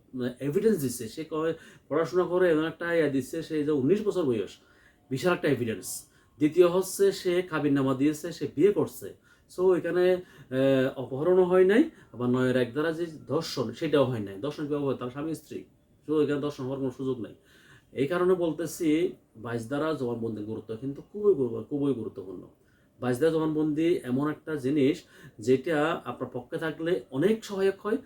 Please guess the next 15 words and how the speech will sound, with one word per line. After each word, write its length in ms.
আর 100
বিপক্ষে 400
গেলে 180
কিন্তু 460
অনেক 220
বিপদ 300
হয় 100
আপনার। 240
জামিনের 340
ক্ষেত্রে 400
বিশাল 340
একটা, 180
মানে, 160
প্রভাব 300
ফেলে। 200